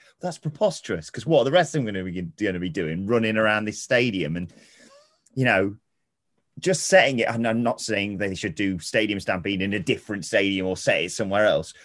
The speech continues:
but purely just 'cause we're gonna see the stadium from last year,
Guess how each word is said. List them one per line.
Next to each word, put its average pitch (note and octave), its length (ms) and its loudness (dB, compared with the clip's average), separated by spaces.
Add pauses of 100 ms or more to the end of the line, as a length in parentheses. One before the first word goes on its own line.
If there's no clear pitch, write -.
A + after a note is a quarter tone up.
but B2+ 140 -4
purely F3 380 6
just C#3+ 240 0
'cause C#3 160 -4
we're B2+ 120 -4
gonna B2 160 2
see B2+ 400 2
the - 180 -4
stadium G#2+ 500 0
from G#2 140 -2
last C3 320 -2
year, F2 380 -4